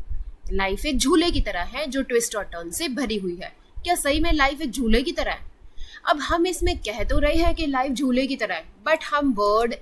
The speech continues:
as और like का यूज़ नहीं करते। मतलब आप comparison तो करोगे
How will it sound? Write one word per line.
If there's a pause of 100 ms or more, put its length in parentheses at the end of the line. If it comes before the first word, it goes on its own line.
(160)
as (420)
और
like
का
यूज़
नहीं
करते। (600)
मतलब
आप
comparison
तो
करोगे